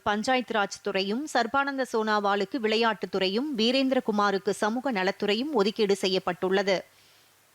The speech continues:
கிஞ்சரப் ராம்மோகன் நாயுடு விமானத்துறை அமைச்சராகவும், பிரல்ஹாத் ஜோஷி உணவு மற்றும் பொது விநியோகத்துறை அமைச்சராகவும், ஜோலோரம் மலைவாழ்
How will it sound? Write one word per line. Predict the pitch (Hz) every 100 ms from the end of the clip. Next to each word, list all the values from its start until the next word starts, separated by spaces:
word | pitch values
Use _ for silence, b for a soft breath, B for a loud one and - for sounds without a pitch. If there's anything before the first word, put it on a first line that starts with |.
| _ _ _ _
கிஞ்சரப் | 294 302 330 320 320
ராம்மோகன் | 269 247 277 269 269 254
நாயுடு | 214 208 208 214 285
விமானத்துறை | 226 233 262 269 254 214
அமைச்சராகவும், | 190 202 - 208 185 175 180 285 -
பிரல்ஹாத் | - 220 240 226 196
ஜோஷி | 208 202 240 294 B B B
உணவு | 247 294 339 339
மற்றும் | 269 - 240 240
பொது | 262 294
விநியோகத்துறை | 269 233 240 240 226 202
அமைச்சராகவும், | 190 196 190 190 185 190 190 294 b b b b b 202
ஜோலோரம் | 269 311 339 330 302
மலைவாழ் | 226 240 262 269 262